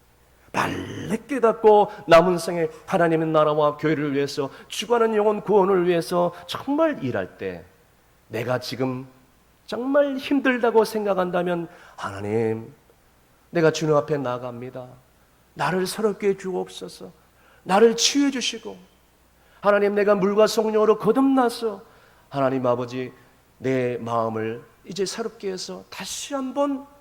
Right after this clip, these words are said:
거듭난 삶을 살기를 원한다"고 내 마음을 빨리 바꾸고 주님 앞에 나와서 빨리 엎드리고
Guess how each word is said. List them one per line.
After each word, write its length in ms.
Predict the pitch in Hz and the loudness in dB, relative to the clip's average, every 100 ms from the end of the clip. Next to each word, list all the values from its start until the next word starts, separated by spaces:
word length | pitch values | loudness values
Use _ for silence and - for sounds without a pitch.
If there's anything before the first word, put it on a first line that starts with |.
| _ | _
거듭난 580 | 135 143 156 160 160 160 | -4 -4 -2 0 -2 -4
삶을 520 | - 202 165 156 160 | -6 -6 -4 -6 -6
살기를 420 | - 170 156 147 143 | -10 -8 -6 -8 -6
원한다"고 600 | 120 123 117 117 127 123 - - | -8 -6 -6 -4 -6 -8 -20 -4
내 280 | 123 127 | 0 0
마음을 420 | 127 120 123 131 - | 0 -2 -2 -6 -6
빨리 1120 | - - - - - - 277 277 285 277 277 | -6 -6 -8 -14 -12 -2 0 2 2 0 -2
바꾸고 480 | - 113 - 85 90 _ _ _ _ _ _ | -18 -18 -20 -20 -20 _ _ _ _ _ _
주님 240 | 135 127 | -4 0
앞에 240 | 123 - 113 | -2 -2 -6
나와서 440 | 107 95 95 95 | -4 -6 -8 -16
빨리 600 | _ 233 294 381 381 349 | _ -10 -8 -8 -2 2
엎드리고 560 | 220 156 190 147 123 | 2 0 -4 -6 -10